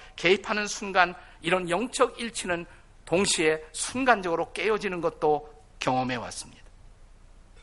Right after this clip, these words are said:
그런 순간 예외 없이 사랑으로 서로가 서로를 용납하지 못하는 상황들이 전개되고 있는 것을 보게 됩니다. 그때마다 저에게 생각난 말씀이 있어요.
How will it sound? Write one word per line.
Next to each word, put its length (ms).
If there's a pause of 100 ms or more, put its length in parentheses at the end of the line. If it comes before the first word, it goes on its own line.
(600)
그런 240
순간 420 (800)
예외 300
없이 420 (340)
사랑으로 640 (220)
서로가 420
서로를 400
용납하지 600
못하는 460 (260)
상황들이 720 (200)
전개되고 600
있는 200
것을 400
보게 240
됩니다. 360 (1080)
그때마다 420
저에게 280
생각난 480
말씀이 360
있어요. 260